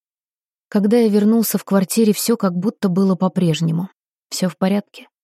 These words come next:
И всё же я не мог отделаться от ощущения, что там кто-то побывал. Я принялся медленно обходить её, словно наркоман, очнувшийся от забытья, осматривая всё с тупой педантичностью.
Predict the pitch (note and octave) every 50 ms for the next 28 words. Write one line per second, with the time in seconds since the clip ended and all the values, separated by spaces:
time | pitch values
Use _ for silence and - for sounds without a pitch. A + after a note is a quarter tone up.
0 | _ _ _ _ _ _ _ _ _ _ _ F3 - - - A#3 A#3 G#3+ G#3 G3+
1 | G3+ G3+ G3+ G3+ G#3 A3+ A3+ - - E3+ E3 D#3+ F#3+ G3 F#3 F#3 F3 - - F3
2 | E3+ D#3+ F3+ E3 - - F3+ - - - G#3 G#3+ A3 A3 G#3+ G3+ - - - E3+
3 | - - G3 G3+ G#3 - - - - F#3 F3 - F3 E3 - F3 D#3+ E3 F3 D#3
4 | D#3+ D#3 D#3+ F3 - - _ _ _ _ _ _ _ _ _ _ _ _ _ _
5 | _ _ A#3 A3+ - F3+ E3+ E3+ E3+ E3+ E3 - - F3+ F3 F3+ F3+ E3+ E3+ F3
6 | E3+ E3+ E3+ E3+ - - - F#3 F3 E3 G3+ G#3 E3+ - - E3 D#3+ E3 D#3+ -
7 | F#3 F3 E3+ E3+ E3+ E3+ E3+ F3 F3 - - F3+ E3+ F3 G3 G#3 F#3 E3+ E3 -
8 | - F#3 F3+ E3+ - - F#3 E3+ - F#3 F#3 F3 E3+ F3 F#3+ E3+ G#3+ G#3 - -
9 | E3 D#3+ E3 - - _ _ _ _ _ _ - E3+ - - G3+ G3+ F#3+ D#3 -
10 | D#3+ D3 D#3+ D#3+ D#3+ - - - E3 D#3 - - E3+ - F3+ F3 D#3+ - F3+ D#3+
11 | F#3 F#3+ G3+ - - E3+ - - - E3 D#3+ - - - - -